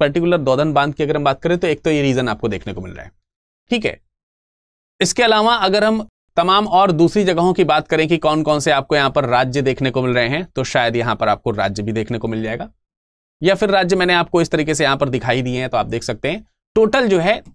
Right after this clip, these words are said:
तेरह जिले हैं आपके, टोटल जो है यूपी और एमपी के मिला करके, यूपी और एमपी के मिला करके कुल तेरह जो क्षेत्र हैं, तेरह जो जिले हैं, तेरह जिले हैं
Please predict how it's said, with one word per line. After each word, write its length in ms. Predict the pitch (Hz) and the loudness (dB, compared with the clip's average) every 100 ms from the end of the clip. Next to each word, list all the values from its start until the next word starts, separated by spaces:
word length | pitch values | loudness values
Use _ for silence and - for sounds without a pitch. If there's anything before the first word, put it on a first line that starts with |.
| _ | _
तेरह 440 | 202 208 226 147 - 117 | 4 4 4 0 -2 -2
जिले 260 | 143 156 | 2 2
हैं 160 | 131 120 | 2 0
आपके, 320 | 87 - - _ _ _ | -2 -8 -18 _ _ _
टोटल 340 | 160 156 180 139 | 0 2 2 2
जो 80 | |
है 220 | 127 196 156 | 2 0 0
यूपी 340 | 127 135 160 | -2 0 0
और 140 | 151 | 2
एमपी 280 | 131 117 143 | 0 -2 -4
के 80 | 139 | -4
मिला 240 | 120 101 | -2 -4
करके, 340 | 95 98 185 - _ _ _ - | -6 -6 -4 -4 _ _ _ -8
यूपी 400 | 110 123 113 156 | -4 -4 -2 0
और 220 | 127 196 - _ - _ 117 | 2 0 -4 _ -20 _ -6
एमपी 300 | 120 117 143 | -6 -4 -2
के 100 | 131 | -2
मिला 240 | 107 92 | 0 -2
करके 340 | 98 92 190 269 _ _ _ _ - | -4 -2 -2 -2 _ _ _ _ -2
कुल 200 | 233 247 220 _ _ _ _ _ | 0 0 -6 _ _ _ _ _
तेरह 440 | 180 190 196 208 214 _ _ _ _ - | 2 4 4 2 -2 _ _ _ _ -8
जो 180 | 127 170 | 0 0
क्षेत्र 460 | 175 - 160 151 110 | -2 -2 -2 0 -2
हैं, 260 | 131 - _ _ - | -2 -6 _ _ -4
तेरह 420 | 160 170 175 107 | 0 2 2 0
जो 180 | 113 139 | -2 -2
जिले 300 | 127 147 170 | 2 2 2
हैं, 260 | 120 120 - _ _ _ _ _ _ _ _ _ _ _ _ _ - | 0 -6 -8 _ _ _ _ _ _ _ _ _ _ _ _ _ -2
तेरह 260 | 135 156 | 0 0
जिले 300 | 120 123 143 | 0 0 2
हैं 340 | 135 131 - | 0 -4 -8